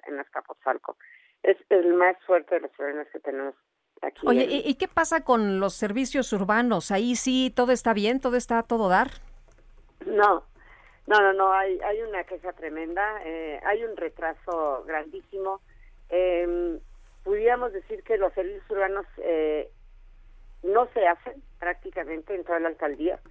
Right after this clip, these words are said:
Speaker 1: eh, y cuando se hacen, se hacen a medias. ¿A qué me refiero cuando se hacen a medias? Eh, por ejemplo, si hay una fuga de agua,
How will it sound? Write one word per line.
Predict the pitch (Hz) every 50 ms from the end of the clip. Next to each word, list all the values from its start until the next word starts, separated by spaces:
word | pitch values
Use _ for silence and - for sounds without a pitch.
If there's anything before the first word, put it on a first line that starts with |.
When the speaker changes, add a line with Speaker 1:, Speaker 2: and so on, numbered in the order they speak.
| - - _ _ _ _ _ _ _ -
Speaker 1:
eh, | - 170 180 170 165 - - - -
y | 220 185
cuando | - 214 196 185 185 190 180
se | - 214
hacen, | 208 214 214 - 240 240 202
se | - 202
hacen | 190 - 214 196 180
a | 156
medias. | 147 139 127 123 127 127 - - - -
¿A | 160 156
qué | - 208
me | 208 208
refiero | 185 180 160 180 170 175
cuando | - 175 156 147 143
se | 160
hacen | 156 147 - 165 151
a | 147
medias? | 143 135 127 110 104 - - - - - - - - - _ _ - -
Eh, | 147 160 165 156 151 -
por | - 185 170
ejemplo, | 170 170 190 196 185 180 185 175 -
si | - 196
hay | 196
una | 202 196 196 185
fuga | - 190 185 175 185 170
de | 151 160 160
agua, | 175 196 202 185 226 233 -